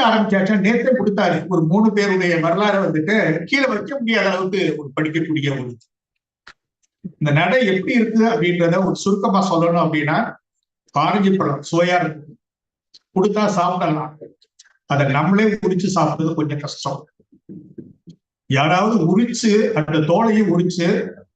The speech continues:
வாயில போடுற அளவுக்கு கொடுத்தா எப்படி இருக்கும், எவ்வளவு வசதியா இருக்கும்.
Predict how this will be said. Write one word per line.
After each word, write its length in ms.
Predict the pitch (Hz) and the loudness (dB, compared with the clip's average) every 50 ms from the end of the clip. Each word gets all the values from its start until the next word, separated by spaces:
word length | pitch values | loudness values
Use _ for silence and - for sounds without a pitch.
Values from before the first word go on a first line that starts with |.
| - 143 | 0 2
வாயில 360 | 165 208 240 262 269 254 240 196 | 2 4 4 2 2 2 0 0
போடுற 380 | 190 196 196 214 226 214 214 202 | 0 2 2 2 2 2 2 2
அளவுக்கு 360 | 196 202 202 208 196 - 233 | 2 2 2 2 0 -2 -2
கொடுத்தா 340 | - 202 175 165 165 190 180 | -2 0 0 2 2 2 2
எப்படி 280 | 160 156 151 - 175 165 | 2 2 2 2 2 2
இருக்கும், 340 | 160 151 147 139 113 - - - _ _ _ _ _ - | 2 2 0 -4 -6 -8 -10 -16 _ _ _ _ _ -2
எவ்வளவு 340 | 151 156 165 190 190 180 | 0 2 4 4 4 4
வசதியா 340 | 170 170 190 208 202 202 185 | 2 2 2 2 2 2 2
இருக்கும். 220 | 139 - - - | 2 0 -4 -8